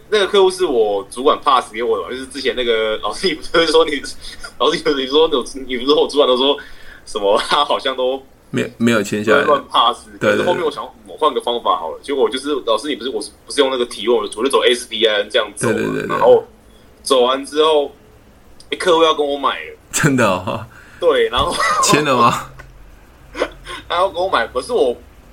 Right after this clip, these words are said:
Speaker 1: 当然了，我是有帮他规划，因为他是想要出国玩的。因为老师你也知道，那个国外的那个医药费非常的贵。
Speaker 2: 对，对，对，对。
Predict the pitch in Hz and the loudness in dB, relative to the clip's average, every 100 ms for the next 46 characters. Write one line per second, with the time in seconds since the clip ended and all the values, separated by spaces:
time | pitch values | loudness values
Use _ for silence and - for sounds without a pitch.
0 | - - 226 185 127 117 113 208 - 139 | -8 0 0 2 -2 -2 0 -2 2 2
1 | 147 - 135 127 143 151 151 147 147 92 | 2 -2 -6 -2 -2 -2 -4 -6 -6 -8
2 | 98 110 - 110 90 98 85 78 101 147 | -8 -8 -10 -2 2 4 2 0 2 4
3 | 151 - - - _ - - 107 135 151 | 4 2 -10 -20 _ -18 -4 -2 0 0
4 | 123 127 131 113 104 110 117 101 110 101 | 0 2 2 0 2 2 4 0 -2 -6
5 | 107 104 101 104 92 87 - - - 98 | 0 0 0 0 -2 -2 -8 -14 -2 0
6 | 101 104 - 90 85 - 104 98 - 113 | 0 -2 -6 -8 -10 -8 -2 0 0 -2
7 | 98 98 92 82 - | -4 -6 -6 -10 -12